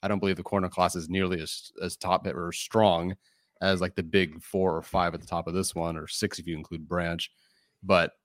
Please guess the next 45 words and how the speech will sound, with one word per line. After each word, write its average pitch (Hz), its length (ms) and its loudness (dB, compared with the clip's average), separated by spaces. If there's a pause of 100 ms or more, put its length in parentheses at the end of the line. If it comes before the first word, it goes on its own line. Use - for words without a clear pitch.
with 113 100 0
the 104 80 -2
Chargers 98 300 6
picking 95 260 0
around 90 540 2
nine, 87 460 -2 (160)
we'll 87 100 -6
see, 80 400 -4 (480)
probably 87 300 -2 (520)
tenth, 82 300 -4
eleventh, 85 420 -2
or 85 180 -10
when 95 180 -2
all's 87 180 0
said 90 140 2
and 85 120 -2
done, 85 340 -2 (1200)
you 139 120 0
know, 98 80 4
we 104 100 4
talked 107 240 8
about 98 200 8
how 101 140 10
the 90 100 2
Chargers 95 520 4
could 87 340 0 (400)
do 107 100 4
a 90 60 4
soft 98 340 8
rebuild. 90 440 4
Trading 95 260 4
back 98 220 8
and 92 260 -4
still 104 160 -2
letting 95 200 0
one 92 80 0
of 90 60 0
those 87 120 -2
corners 90 300 -2
is 78 80 -8
one 87 120 -4
way 90 80 0
to 87 80 -2
do 90 160 2
it. - 240 -4